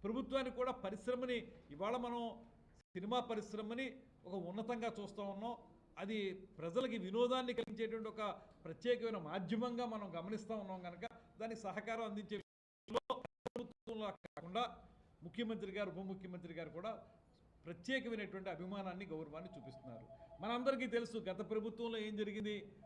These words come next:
పెద్ద పెద్ద హీరోల్ని రప్పించుకుని వాళ్ళని కించపరిచే విధంగా ఆనాటి ముఖ్యమంత్రి కానీ, ఆనాటి ప్రభుత్వం కానీ చేసే విధానాన్ని మనం చూసాం. ఇవాళ మనం అధికారంలో వెంటనే ఉప ముఖ్యమంత్రి గారు ఒక మీటింగ్ పెట్టి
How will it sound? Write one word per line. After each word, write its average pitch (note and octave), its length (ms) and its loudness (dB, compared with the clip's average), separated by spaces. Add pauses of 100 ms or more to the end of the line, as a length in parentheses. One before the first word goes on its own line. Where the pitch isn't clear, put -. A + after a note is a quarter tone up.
(120)
పెద్ద F#3+ 180 2
పెద్ద B3+ 180 6
హీరోల్ని A3 480 2
రప్పించుకుని G3+ 540 -2
వాళ్ళని G3+ 280 -2
కించపరిచే G#3+ 580 0
విధంగా G3 540 -2 (280)
ఆనాటి F#3+ 360 0
ముఖ్యమంత్రి F3+ 480 -4
కానీ, F3 300 -2
ఆనాటి F3+ 400 0
ప్రభుత్వం F3+ 400 -8
కానీ E3+ 160 -6
చేసే E3 200 -10 (280)
విధానాన్ని E3 300 -10
మనం C3+ 220 -8
చూసాం. B2 220 -12 (340)
ఇవాళ B3 320 6
మనం C4+ 260 4 (580)
అధికారంలో C4 920 0
వెంటనే A3 460 -2 (320)
ఉప D#3 100 -6
ముఖ్యమంత్రి A3 600 0
గారు A3+ 200 2
ఒక F#3+ 140 -2
మీటింగ్ F#3+ 500 -2
పెట్టి G3+ 380 -2